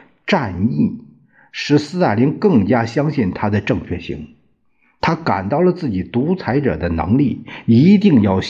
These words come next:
彻底消灭曾经反对过党的方针或者可能反对他的一切人。斯大林在完成了上层的强制性革命之后，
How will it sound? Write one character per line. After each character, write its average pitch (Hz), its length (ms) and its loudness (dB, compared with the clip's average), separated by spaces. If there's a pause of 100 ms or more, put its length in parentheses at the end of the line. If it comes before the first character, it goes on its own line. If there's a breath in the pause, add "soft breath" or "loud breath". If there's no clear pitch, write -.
(220)
彻 190 340 4
底 85 200 -4
消 151 280 2
灭 165 280 0 (200 loud breath)
曾 147 220 0
经 123 180 2
反 101 460 -2
对 160 220 2
过 101 240 -2
党 90 260 -2
的 98 120 -4
方 123 320 0
针 123 280 0 (160 loud breath)
或 127 220 0
者 101 140 -2
可 90 360 -4
能 139 240 2
反 90 380 -4
对 123 220 -2
他 113 240 -6
的 107 180 -6 (340 loud breath)
一 156 460 -2
切 110 320 -4
人。 76 240 -10 (2250 loud breath)
斯 123 260 0
大 98 180 2
林 98 180 0
在 120 120 0
完 98 340 0
成 104 180 0
了 110 80 4
上 110 420 -2
层 90 180 -2
的 107 120 4
强 110 420 -2
制 151 100 2
性 101 280 -2
革 95 220 0
命 127 200 4
之 117 120 0
后， - 380 -2